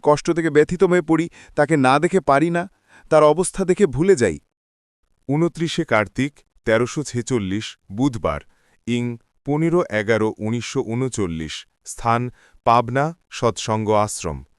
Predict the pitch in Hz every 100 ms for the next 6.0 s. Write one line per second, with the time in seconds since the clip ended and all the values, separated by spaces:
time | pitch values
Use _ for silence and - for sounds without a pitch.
0 | _ - - - 165 - 185 123 127 -
1 | 156 156 101 117 - 156 - 82 71 -
2 | - 110 123 143 117 120 120 139 131 113
3 | 113 123 143 127 117 110 123 104 107 123
4 | - - - - 143 123 143 147 151 123
5 | - 131 - 156 131 110 - 139 104